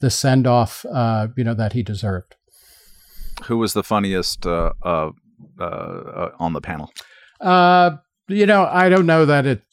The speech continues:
Speaker 1: that quite gets to it, because they were all kind of serioso, uh, about it all, wi-, for understandable reasons. But, um, in the end, I find, you know, somebody like Dave Chappelle,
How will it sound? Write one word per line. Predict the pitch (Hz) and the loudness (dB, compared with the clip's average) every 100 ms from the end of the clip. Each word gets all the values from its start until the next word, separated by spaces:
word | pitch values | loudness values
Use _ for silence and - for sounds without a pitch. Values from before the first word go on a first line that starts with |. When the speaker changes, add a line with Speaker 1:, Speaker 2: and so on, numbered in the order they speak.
| _ | _
Speaker 1:
that | 156 127 | 0 0
quite | - 147 127 - | 0 0 0 0
gets | 131 127 - | -2 -2 -2
to | 143 | 0
it, | 147 - | 0 0
because | 117 - 123 - | -2 -2 -4 -2
they | 127 | -2
were | 120 120 135 | 0 -2 -2
all | 127 120 113 - _ | -2 0 -2 -6 _
kind | - 127 117 | -2 -2 -2
of | |
serioso, | - 135 120 110 110 110 110 73 76 _ - | -4 -2 0 -2 -4 -6 -10 -12 -14 _ -10
uh, | 143 107 | -4 -4
about | 104 110 101 | -2 -4 -4
it | 110 | -4
all, | 104 101 | -6 -6
wi-, | 110 107 | -8 -10
for | - 107 123 | -8 -8 -6
understandable | 135 110 - 120 110 104 104 | -6 -8 -8 -8 -8 -6 -6
reasons. | 104 107 - 101 110 | -4 -4 -6 -10 -12
But, | - 120 110 113 | -8 -6 -6 -4
um, | 123 117 | -2 0
in | 170 139 | 2 4
the | 131 131 | 4 4
end, | 131 120 | 4 2
I | 113 | 0
find, | - 120 113 113 | 0 0 0 -4
you | 151 117 | -2 -2
know, | 110 | 0
somebody | 131 110 110 | 0 0 0
like | 110 107 | -2 -2
Dave | 120 110 | -4 -4
Chappelle, | - 104 - 110 104 | -6 -10 -4 -2 -2